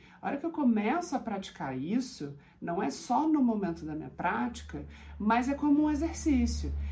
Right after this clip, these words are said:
Então, ao longo do meu dia, sei lá, tô sentada precisando trabalhar, escrever, escrever um texto, a minha cabeça tá assim, "Meu Deus, preciso pagar o boleto, eu tô fazendo almoço", é, é. Você diz, "Calma, peraí." Eu começo a educar, "Não, agora eu vou sentar aqui,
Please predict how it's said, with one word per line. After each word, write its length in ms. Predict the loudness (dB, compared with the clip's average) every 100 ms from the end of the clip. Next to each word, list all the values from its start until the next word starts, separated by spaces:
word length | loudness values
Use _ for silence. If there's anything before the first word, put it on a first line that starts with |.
| -4 -2
Então, 300 | 2 2 6
ao 160 | 6
longo 420 | 6 6 4 4 4
do 80 |
meu 180 | 6 4
dia, 440 | 0 2 2 2 0
sei 160 | 0
lá, 120 | 0 0
tô 100 | -4
sentada 420 | -6 -4 -2 -2
precisando 480 | -6 -8 -6 -4 -4
trabalhar, 320 | -4 -4 -4
escrever, 320 | -4 -6 -6
escrever 380 | -6 -8 -4 -4
um 100 | -4
texto, 280 | -6 -8 -6
a 20 |
minha 120 | -6
cabeça 220 | -4 -8
tá 40 | -8
assim, 120 | -6
"Meu 100 | -6
Deus, 160 | -6 -6
preciso 220 | -10 -8
pagar 220 | -6 -6
o 60 | -4
boleto, 320 | -4 -4 -6
eu 340 | -8 -6 -6 -8
tô 100 | -8
fazendo 260 | -6 -2
almoço", 300 | -2 -2 -4
é, 80 | -4
é. 280 | -4 -4 -6 -10 -20 -18
Você 100 | -10
diz, 100 | -8
"Calma, 320 | -2 0 0 0
peraí." 400 | -2 -2 -4 -10 _ _
Eu 100 | -10
começo 580 | -6 -2 0 0 -2 -4 -2
a 160 | 0
educar, 460 | 2 0 -2 -2 0
"Não, 100 | -2
agora 560 | -4 -4 -2 0 2 2
eu 80 |
vou 300 | 0 -2 -4
sentar 500 | -4 -4 -2 -2 -2
aqui, 340 | -2 -4 -6